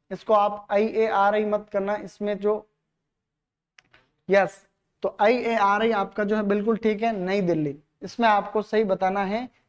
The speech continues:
कि कहाँ पे स्थित है। अच्छा क्वेश्चन है, अच्छे चूंकि पकड़ में नहीं आएगा ये, ध्यान रखना।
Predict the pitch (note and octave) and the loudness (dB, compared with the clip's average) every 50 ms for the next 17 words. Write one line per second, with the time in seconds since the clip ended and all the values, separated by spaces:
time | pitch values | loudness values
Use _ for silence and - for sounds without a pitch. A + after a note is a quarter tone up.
0 | _ _ _ A3 G#3+ G#3+ G#3+ F#3+ E3 D#3 G3 G#3+ A3 G#3+ A3 G#3+ G3 - _ - | _ _ _ -2 -2 -2 -2 -6 -2 0 2 2 2 2 2 -2 -2 -2 _ -2
1 | G#3 G3 G3 G#3 G#3 G#3+ - _ - F3 - - A#3+ A3 G3+ F#3+ G#3+ G#3 - G#3+ | -2 0 0 -2 -2 -4 -4 _ -10 -10 -6 -2 -2 -2 -2 0 -4 -4 -2 -4
2 | G3+ G3+ G3+ G#3 A3 C4+ - _ _ _ _ _ _ - F3 F3 - - A3+ A3 | -4 -2 -2 -4 -6 -8 -14 _ _ _ _ _ _ -6 -6 -6 0 2 2 2
3 | G#3 A3 - G#3 F#3+ G#3 G#3+ G3+ G3 F3+ F#3 F#3+ G3 G3 G3 G3 G#3 G#3+ G#3 G3 | 2 0 -4 -4 -2 -2 0 0 0 0 0 0 0 0 0 0 0 0 0 0
4 | G3 G3+ G3+ G3+ G3+ G#3 A3 B3 A#3+ - _ _ _ _ _ E3 F3 F3+ F3+ F#3 | 2 2 2 2 2 0 -2 -4 -8 -12 _ _ _ _ _ -4 -2 -2 -2 -4
5 | F3+ F3+ G3 G3 G#3 - - | -4 -4 -4 -4 -4 -4 -6